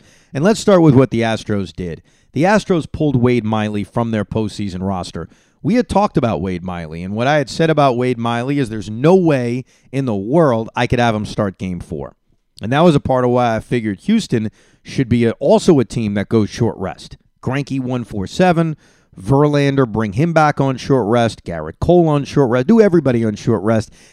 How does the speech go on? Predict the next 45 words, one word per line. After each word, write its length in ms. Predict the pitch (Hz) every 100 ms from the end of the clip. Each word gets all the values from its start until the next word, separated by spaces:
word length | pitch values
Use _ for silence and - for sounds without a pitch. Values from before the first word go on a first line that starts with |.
| _
'cause 120 | 135
I 120 | 151 156
need 280 | 151 123
those 220 | 127 139 -
three 240 | 135 123
guys 300 | 123 117 107
starting 520 | - 127 123 113 104 -
every 220 | 139 131
one 160 | 120 113
of 60 |
my 100 | 107
postseason 560 | 98 107 98 107 101 92
games. 240 | 92 87 -
I 40 |
can't 340 | - - 147 -
start 320 | - 120 95
Wade 240 | 110 113
Miley. 420 | 107 104 107 110 - - _ -
I 80 |
don't 160 | 104 147
have 180 | 143 131
a, 80 | - - - - -
any 340 | 123 143 139
confidence 520 | - 131 120 120 -
in 60 | 113
Urquidy, 540 | - - 123 110 107 - _
who's 140 | 127 104
still 180 | 123 113
on 100 | 104
the 100 | 104
roster. 440 | 101 98 107 107 - _ _
But 100 | 131
the 80 | 165
Astros 340 | 226 254 202 131
wisely 460 | 127 143 127 120
took 220 | - 117
Miley 340 | 110 113 107 104
off 200 | 101 92
the 100 | 87
roster. 360 | 87 80 -
Wade 260 | 80 175 208
Miley 300 | 180 170 139
has 160 | 101 -
sucked 380 | - 131 -
now 320 | 104 101 98